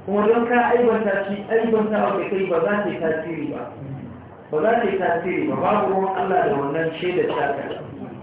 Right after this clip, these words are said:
Saboda kai ka yi ne don kana gaba da shi. Ba wai don haka halin shi yake ba.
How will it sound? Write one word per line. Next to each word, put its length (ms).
Saboda 460
kai 200
ka 140
yi 120
ne 180
don 180
kana 320
gaba 300
da 140
shi. 140
Ba 100
wai 240
don 180
haka 220
halin 400
shi 120
yake 200
ba. 140